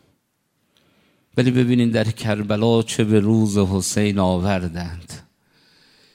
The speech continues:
که وقتی زینب هم آمد کنار گودی قتلگاه، یه نگاهی به پیکر بیجان برادر انداخت، فرمود: آیا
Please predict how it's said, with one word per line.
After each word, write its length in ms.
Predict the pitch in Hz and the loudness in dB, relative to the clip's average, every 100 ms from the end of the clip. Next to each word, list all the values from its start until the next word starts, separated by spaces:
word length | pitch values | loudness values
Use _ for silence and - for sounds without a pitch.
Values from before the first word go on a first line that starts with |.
| _ | _
که 100 | 117 | 0
وقتی 360 | 113 113 117 107 | 2 0 0 0
زینب 540 | 101 107 107 127 120 | 2 0 2 2 0
هم 240 | 110 110 | 0 2
آمد 400 | 107 107 110 113 | 4 4 2 -2
کنار 500 | - 101 110 110 104 | -2 0 4 4 4
گودی 540 | 98 98 98 92 104 101 | 0 2 2 0 -2 -4
قتلگاه، 1040 | 95 95 - 90 87 98 92 90 82 - _ _ _ _ _ _ _ - | -4 -8 -6 -8 -2 0 0 -2 -6 -16 _ _ _ _ _ _ _ -2
یه 80 | 120 | 2
نگاهی 520 | 110 113 117 113 113 | 4 6 6 6 2
به 120 | 107 | 0
پیکر 560 | 101 113 110 - 123 113 | 0 0 -2 0 2 2
بیجان 600 | 107 101 107 110 110 104 | 2 2 4 4 4 2
برادر 600 | 98 95 95 92 101 90 | 0 0 0 0 -2 -2
انداخت، 600 | 87 90 90 85 - - _ _ _ _ _ _ | -4 -4 -6 -8 -12 -20 _ _ _ _ _ _
فرمود: 580 | - 107 104 117 120 113 | 0 2 4 4 4 2
آیا 640 | 113 110 110 104 104 95 | 2 4 4 4 2 -2